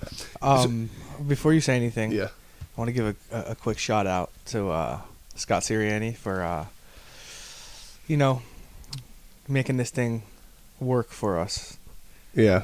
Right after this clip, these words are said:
Speaker 1: He
Speaker 2: Uh,
Speaker 1: hounded us every day for a month. "When's a new podcast? When's a new podcast coming? Oh, what are you guys doing this weekend? Do a podcast. Do a podcast."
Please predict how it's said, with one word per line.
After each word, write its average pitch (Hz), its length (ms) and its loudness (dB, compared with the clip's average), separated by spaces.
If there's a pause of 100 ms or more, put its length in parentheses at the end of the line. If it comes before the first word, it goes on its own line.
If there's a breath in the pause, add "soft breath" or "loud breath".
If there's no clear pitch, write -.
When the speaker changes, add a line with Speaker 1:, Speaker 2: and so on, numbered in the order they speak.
(140)
Speaker 1:
He 143 120 4
Speaker 2:
Uh, 135 60 8
Speaker 1:
hounded 123 260 2
us 120 300 0
every 120 360 2
day 110 400 2
for 98 300 -4 (460 soft breath)
a 117 60 -8
month. 113 560 -2 (260)
"When's 139 240 0
a 139 40 0
new 147 120 4
podcast? 123 520 0
When's 143 200 -2
a - 20 -2
new 135 120 0
podcast 123 440 -2
coming? 95 320 -6 (760 soft breath)
Oh, - 100 0
what 160 120 8
are 185 40 12
you 180 60 10
guys 165 180 10
doing 147 200 10
this 131 180 2
weekend? 110 360 -2
Do 151 100 10
a 151 60 8
podcast. 135 500 2
Do 135 140 -2
a 131 40 -2
podcast." 123 680 0